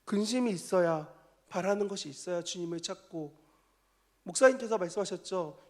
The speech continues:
교회 와서 수시로 와서 기도하고 기도를 쌓아야 된다고, 기도로서 이 예배당 가운데 하나님을 향한 마음과 기도가 쌓여져 가야 된다고.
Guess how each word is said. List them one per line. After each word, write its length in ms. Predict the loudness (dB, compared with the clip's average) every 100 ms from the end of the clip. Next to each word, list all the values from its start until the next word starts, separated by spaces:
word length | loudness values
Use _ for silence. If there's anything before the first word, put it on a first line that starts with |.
| -2
교회 200 | 4 6
와서 520 | 6 4 0 -2 -4
수시로 320 | -6 -4 2
와서 180 | 2 0
기도하고 500 | -8 2 4 4 0
기도를 240 | -6 0 0
쌓아야 320 | 4 4 4
된다고, 600 | 0 -6 -8 -8 -12 -12 -20 _ _
기도로서 580 | -6 -2 -2 0 0 0
이 140 | -4 -12 -14 -4
예배당 360 | 2 4 4
가운데 460 | 4 2 2 -2 -4 -10 -20
하나님을 320 | -2 -2 -2 -2
향한 240 | 0 -2
마음과 480 | -2 -2 -2 -2 -4
기도가 300 | -4 -4 -4
쌓여져 420 | -2 -2 0 -2
가야 160 | -4 -6
된다고. 500 | -8 -12 -10 -12